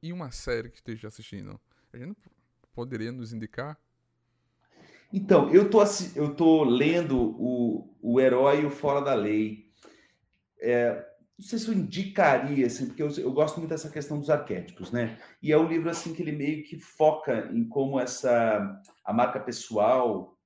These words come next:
Speaker 2: e as marcas se valem dos arquétipos e como, e que arquétipos são esses, enfim. Eu acho essa leitura muito interessante. Mas antes desse, eu indicaria, porque eu,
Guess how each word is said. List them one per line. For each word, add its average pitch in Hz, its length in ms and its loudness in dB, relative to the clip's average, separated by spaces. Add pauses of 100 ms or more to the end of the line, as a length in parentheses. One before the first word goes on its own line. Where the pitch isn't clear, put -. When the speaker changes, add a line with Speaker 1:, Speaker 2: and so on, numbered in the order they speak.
Speaker 2:
e 113 120 -4
as 104 180 -6
marcas 117 500 -2
se - 140 -10
valem 104 340 -2
dos 101 140 -6
arquétipos 120 760 -4
e 117 100 -12
como, 131 320 -6
e 113 100 -8
que 147 240 -6
arquétipos - 500 -6
são 113 200 -4
esses, 113 640 -4
enfim. 107 360 -10 (360)
Eu 156 160 2
acho 151 220 0
essa 151 160 -8
leitura 135 280 -6
muito 139 140 -6
interessante. 143 440 -8
Mas 131 180 -4
antes 185 500 -4
desse, 135 580 -4 (300)
eu 160 180 -4
indicaria, 120 1040 -4 (220)
porque 123 180 -8
eu, 147 140 0